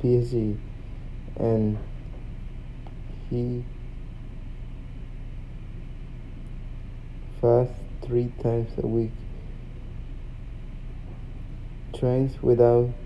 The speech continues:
breakfast, and, and then consume a protein shake, and at lunch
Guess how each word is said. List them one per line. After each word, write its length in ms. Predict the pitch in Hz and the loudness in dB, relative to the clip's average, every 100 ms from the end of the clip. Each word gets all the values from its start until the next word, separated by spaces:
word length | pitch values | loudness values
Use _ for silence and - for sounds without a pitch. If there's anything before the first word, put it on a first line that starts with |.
| - - | -8 4
breakfast, 640 | 123 123 - 113 113 110 - - - | 6 6 4 2 2 0 -4 -8 -4
and, 400 | 117 110 107 110 - - - - - - - - - - - - - - - - - | 0 4 4 2 -4 -8 -8 -8 -8 -8 -8 -8 -8 -8 -8 -8 -8 -8 -8 -8 -2
and 180 | 113 107 | 2 6
then 240 | 117 123 | 6 6
consume 560 | 127 113 - 139 135 127 - | 6 6 6 6 6 2 0
a 360 | 127 120 117 113 - - - - - - - - - | 6 8 8 4 -2 -6 -8 -8 -8 -8 -8 -6 10
protein 420 | 139 139 147 139 | 10 12 8 8
shake, 300 | 131 127 120 - - | 6 6 4 -6 0
and 360 | 117 113 110 - - - - - - - - - | 2 4 2 -2 -8 -8 -8 -8 -8 -8 -6 4
at 140 | 113 | 4
lunch 480 | 110 127 131 123 | 8 8 8 4